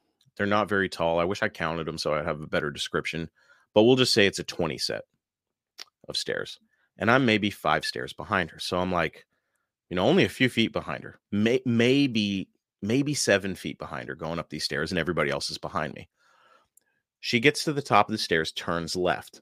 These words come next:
Now, I'm right behind her, and there's a, there's a hallway to the left, so she turns, and there's a wall right there for the corner, right?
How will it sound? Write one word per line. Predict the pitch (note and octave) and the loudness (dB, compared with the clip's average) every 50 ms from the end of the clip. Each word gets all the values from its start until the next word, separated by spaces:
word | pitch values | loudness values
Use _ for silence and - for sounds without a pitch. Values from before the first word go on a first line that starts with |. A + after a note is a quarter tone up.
| _ - | _ 2
Now, | G2+ G#2 F2+ - | 2 2 4 4
I'm | - D3 D#3+ C3 F#3 | 4 4 4 4 2
right | - F2 G2+ A2 - - | 4 4 4 4 4 2
behind | G2 F#2+ - - E2 E2+ D#2+ D2+ | -4 -8 -6 -4 -4 -4 -6 -8
her, | - - - - _ _ _ _ _ _ _ _ _ _ _ _ _ | -10 -14 -14 -14 _ _ _ _ _ _ _ _ _ _ _ _ _
and | - D#3+ E3+ B2+ F#2+ F2+ F#2 F#2 - - _ _ _ _ _ _ _ _ | 2 4 6 6 4 4 0 -4 -8 -16 _ _ _ _ _ _ _ _
there's | G#2 G2+ F#2 G2+ G#2+ - | 0 0 0 -2 -4 -4
a, | F#2 F2+ - _ _ _ _ - _ _ _ _ | -4 -6 -6 _ _ _ _ -20 _ _ _ _
there's | G2+ G#2 F#2+ F#2+ | 0 2 2 2
a | F2 | 2
hallway | A2+ B2+ B2 C3 C3 B2+ B2 | 6 6 8 8 8 6 4
to | - A2 | 2 0
the | G2+ | 2
left, | F#2+ D#2+ C#2+ - | 2 2 0 0
so | - G2 | -2 -4
she | - - F#2+ | -2 -4 -6
turns, | - - - C3+ C#3 C#3+ D#3 F3+ G#3+ A3 - - _ _ _ _ | -8 -2 2 4 4 6 4 2 0 -4 -6 -10 _ _ _ _
and | - - G#2 | -4 0 2
there's | G3 F#3 F2+ | 2 2 0
a | F#2 | -2
wall | D#2+ D#2 F#2 B2+ E3 E3+ C3+ F#2+ | -4 2 4 6 8 8 6 6
right | E2+ D#2+ D2+ - - | 4 2 2 0 -4
there | D#2+ C#2 A#1+ D#2+ - - _ _ _ | -6 -4 -4 -4 -6 -8 _ _ _
for | - F#2+ | -4 -4
the | E2+ - | -4 -4
corner, | - - - D#3 A2 C2+ - - - _ _ _ _ _ - | -4 0 2 2 2 0 -2 -10 -16 _ _ _ _ _ 0
right? | E2 F2 F2+ G#2 - | 2 2 2 2 -2